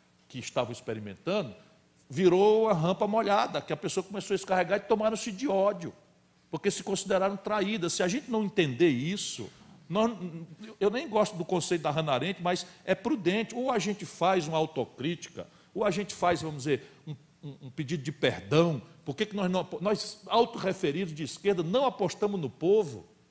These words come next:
Não apostamos no povo. Tá aqui, ó, aconteceu o seguinte, o Lula tava bombando porque a commodity tava cento e noventa dólares o minério de ferro,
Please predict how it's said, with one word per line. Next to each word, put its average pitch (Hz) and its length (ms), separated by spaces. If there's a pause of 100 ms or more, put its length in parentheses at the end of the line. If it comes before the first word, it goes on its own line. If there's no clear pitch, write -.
(880)
Não 269 120
apostamos 233 520
no 185 80
povo. 185 380
Tá 190 80
aqui, 233 140
ó, 220 60
aconteceu 196 500
o - 20
seguinte, 220 420
o 208 60
Lula 208 240
tava 196 240
bombando 185 460
porque 233 160
a 226 80
commodity 208 420
tava 220 160
cento 240 240
e - 20
noventa 226 320
dólares 202 220
o 208 40
minério 202 200
de - 60
ferro, 190 260